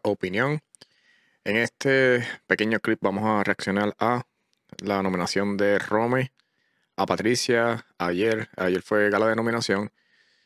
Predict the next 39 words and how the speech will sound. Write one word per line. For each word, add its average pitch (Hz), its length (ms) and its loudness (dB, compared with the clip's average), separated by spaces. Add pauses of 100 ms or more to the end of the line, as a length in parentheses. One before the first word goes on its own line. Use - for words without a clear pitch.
(140)
Y 113 160 2
recordemos 107 480 0
que 95 200 2
Patricia 90 360 0
no 98 100 0
estaba 101 680 0
en 92 260 -2
lo, 87 480 0
en 87 160 -4
los 85 180 -4
primeros 95 360 -2
cinco 104 380 -2
para 87 200 -6
ser 101 120 -4
nominada. 113 400 0
Así 95 180 -2
que 107 80 0
vamos 135 240 0
a 143 40 2
ver 139 180 2
lo 131 100 2
que 123 80 2
pasó 117 260 0
anoche 117 380 0
cuando 98 240 0
Rome 101 320 0
tenía 101 440 0
la 95 140 0
habilidad 98 400 2
de, 98 260 0 (680)
de 98 180 -2
cualquier 101 360 -2
compañero 107 580 0
que 98 380 2
él 101 180 0
es-, 104 80 0
que - 240 -4
él 104 320 2
escogiera 110 580 2